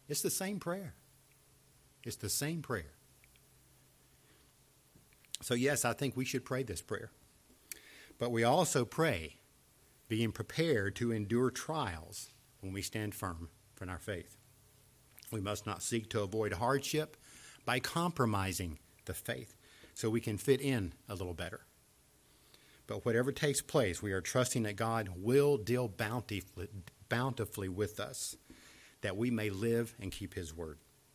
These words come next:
Well, the psalmist continues his line of thinking with what he says in verse twenty-three.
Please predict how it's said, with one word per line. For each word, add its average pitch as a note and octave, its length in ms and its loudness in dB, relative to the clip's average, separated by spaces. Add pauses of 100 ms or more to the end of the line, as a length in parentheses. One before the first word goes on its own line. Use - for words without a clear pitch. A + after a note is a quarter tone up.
(600)
Well, A2 120 -6
the G#2+ 80 -2
psalmist A#2+ 400 2
continues A2+ 420 0
his G2+ 160 -4
line G2+ 200 0
of F2 80 -8
thinking G#2+ 360 -2
with F#2 140 -6
what G#2 120 -2
he G2+ 60 -2
says G2+ 300 -2
in F2+ 80 -4
verse G2+ 180 -2
twenty-three. A#2 560 -2